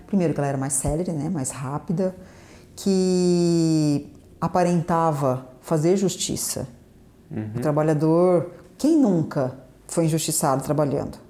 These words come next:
Speaker 1: A gente começa a trabalhar, sempre, né, passa por algumas coisas. Então, isso foi o que me chamou a atenção e me, me,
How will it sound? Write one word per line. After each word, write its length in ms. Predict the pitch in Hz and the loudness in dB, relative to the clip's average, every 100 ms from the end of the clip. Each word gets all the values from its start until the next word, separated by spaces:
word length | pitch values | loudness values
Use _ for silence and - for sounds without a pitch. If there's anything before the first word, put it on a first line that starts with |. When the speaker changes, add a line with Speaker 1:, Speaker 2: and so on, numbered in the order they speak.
| - | -10
Speaker 1:
A 80 | 135 | -6
gente 300 | 143 147 - | -4 -6 -8
começa 300 | 143 143 139 | -8 -8 -6
a 20 | |
trabalhar, 500 | 143 160 156 147 233 | -2 0 2 0 0
sempre, 300 | - 208 - - - | -2 -4 -6 -14 -6
né, 240 | 202 277 - - - | -4 -4 -10 -20 -6
passa 340 | 185 220 - | -2 -2 -4
por 160 | 196 180 | -2 0
algumas 380 | 160 151 147 147 | 0 0 -2 -4
coisas. 540 | - 139 135 131 - - - - - - - - - - | -4 -4 -4 -10 -14 -18 -20 -20 -20 -20 -20 -20 -20 -10
Então, 480 | - 196 220 240 240 - | -4 2 4 4 0 0
isso 260 | 220 262 | 0 0
foi 140 | 240 247 | 2 4
o 40 | |
que 60 | 247 | 4
me 80 | |
chamou 220 | 247 220 214 | 4 4 4
a 40 | |
atenção 460 | 214 202 220 247 233 | 2 2 4 4 2
e 200 | 208 214 | 0 2
me, 220 | 214 208 | 2 2
me, 200 | 185 202 | 2 0